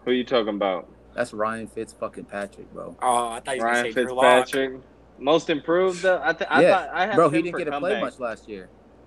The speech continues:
Speaker 1: Yeah, I had him for comeback player of the year because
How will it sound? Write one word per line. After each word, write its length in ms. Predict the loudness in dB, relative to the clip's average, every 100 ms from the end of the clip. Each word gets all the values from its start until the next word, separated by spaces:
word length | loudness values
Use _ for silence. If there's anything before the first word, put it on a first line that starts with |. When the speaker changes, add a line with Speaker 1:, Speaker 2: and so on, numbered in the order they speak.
| -20 -20 -20 -6
Speaker 1:
Yeah, 240 | -4 -2
I 40 | -2
had 160 | -2
him 160 | -6 -12
for 120 | -14
comeback 500 | -12 -10 -6 -6 -8
player 220 | -10 -8
of 80 | -8
the 60 | -8
year 160 | -10 -10
because 400 | -10 -8 -8